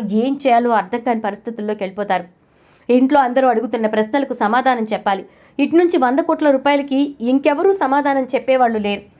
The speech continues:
అసలు ఏం జరుగుతోంది, ఎవరిదంతా చేస్తున్నారు అని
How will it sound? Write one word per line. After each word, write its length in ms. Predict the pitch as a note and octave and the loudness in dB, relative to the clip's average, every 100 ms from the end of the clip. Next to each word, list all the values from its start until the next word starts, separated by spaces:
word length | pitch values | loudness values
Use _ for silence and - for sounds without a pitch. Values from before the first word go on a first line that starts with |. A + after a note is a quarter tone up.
| _ - - | _ -20 -6
అసలు 220 | G3+ A#3+ | -4 -4
ఏం 300 | G#3 G#3 B3+ | -2 2 4
జరుగుతోంది, 580 | A#3 A3+ B3 B3 G#3+ G3+ - _ _ A#3 | 4 0 0 -2 -4 -4 -12 _ _ 0
ఎవరిదంతా 560 | C#4+ F4 F4+ D4 C#4+ D4 C4+ | 2 2 0 0 0 2 2
చేస్తున్నారు 560 | C#4 C#4 B3 G#3 A3 - _ | 2 0 -2 -2 -2 -12 _
అని 120 | A#3+ | -4